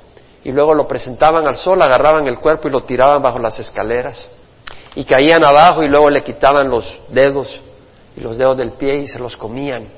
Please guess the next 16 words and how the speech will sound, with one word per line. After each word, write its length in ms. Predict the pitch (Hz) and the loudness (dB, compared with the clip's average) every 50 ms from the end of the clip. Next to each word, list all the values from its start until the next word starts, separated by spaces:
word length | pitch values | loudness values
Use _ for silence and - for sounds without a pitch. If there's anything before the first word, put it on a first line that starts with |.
| - - - - - - - _ | -20 -20 -20 -20 -20 -20 -14 _
Y 100 | - 139 | 4 6
era 240 | 151 147 147 143 - | 8 8 8 6 6
parte 320 | - 151 156 165 156 - | 6 6 6 6 6 2
del 80 | 151 135 | 0 0
sacrificio, 760 | - - 139 - - 131 120 - - 170 160 - - 143 127 | 2 0 -2 0 0 -6 -6 -4 -4 -4 -4 -4 -6 -8 -4
también 340 | - 131 123 135 143 147 156 | -2 -2 -2 0 -2 -2 -2
los 120 | 151 139 | -2 -4
mataban 440 | 135 135 120 - - 135 139 143 135 | -4 -6 -6 0 0 0 0 0 -2
con 340 | 131 - 135 123 117 110 104 - - - - | -2 -2 -2 -2 -2 -4 -10 -12 -18 -20 -20
flechas, 680 | - - 147 151 165 156 - 202 202 190 - - - - - - - _ | -8 0 0 0 2 0 -2 -2 -2 -4 -4 -10 -14 -16 -20 -20 -20 _
los 180 | - 110 - - | -12 -8 -2 0
ahogaban, 580 | 110 110 110 113 135 147 160 160 165 165 156 | 0 0 2 4 4 6 6 4 4 2 0
los 160 | 139 127 - | -2 -6 -8
quemaban, 640 | - - 107 113 127 135 143 143 143 147 147 143 135 - - - - - - | -8 -12 -6 -2 0 0 2 0 0 -2 -4 -6 -12 -18 -20 -20 -20 -20 -10
los 140 | - 120 101 | -10 -10 -10
mutilaban 680 | 110 110 - - 117 120 127 127 135 143 143 139 135 | -10 -14 -12 -10 -6 -2 0 2 2 2 0 -2 -4